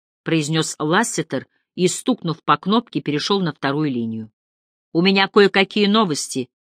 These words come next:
сказал Риордан. «Хорошие или плохие?» «Хорошие. Во всяком случае, звучат хорошо.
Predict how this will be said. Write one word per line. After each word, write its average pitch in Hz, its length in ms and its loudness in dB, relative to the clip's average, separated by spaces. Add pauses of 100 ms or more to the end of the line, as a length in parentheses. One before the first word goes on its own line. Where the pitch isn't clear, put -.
(140)
сказал 151 500 -2
Риордан. 135 540 -2 (280)
«Хорошие 170 680 2 (160)
или 202 160 4
плохие?» 160 600 -2 (260)
«Хорошие. 165 680 -2 (300)
Во 131 140 -4
всяком 170 320 -2
случае, 302 320 -2
звучат 320 360 0
хорошо. 202 520 -2